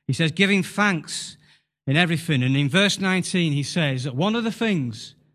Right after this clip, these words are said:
that we're to do while we're awaiting for his return, his return could be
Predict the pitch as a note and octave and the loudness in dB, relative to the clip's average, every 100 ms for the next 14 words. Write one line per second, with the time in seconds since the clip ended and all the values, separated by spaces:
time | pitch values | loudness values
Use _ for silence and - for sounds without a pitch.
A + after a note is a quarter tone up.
0 | _ _ - C3 E3 F#3+ F#3 F3+ E3+ F3 | _ _ -6 0 4 4 4 0 2 2
1 | B2+ A#2 - - - - C#3 D3+ D3 F3 | 2 -2 -8 -20 -12 -2 2 2 4 4
2 | F3 C3 C3+ D#3+ F#3+ F#3+ F3 C#3 A2 G#2+ | 2 0 0 2 2 2 0 0 -2 -8
3 | - _ _ _ C3+ D3+ C#3+ D#3+ E3 F3+ | -20 _ _ _ 0 0 0 -2 0 2
4 | D#3+ A#2+ G2+ A2+ F3+ G3 - A3 G3+ - | 2 0 -2 -2 0 0 2 2 2 0
5 | D3+ D#3+ E3+ E3 E3 | -2 0 2 0 -4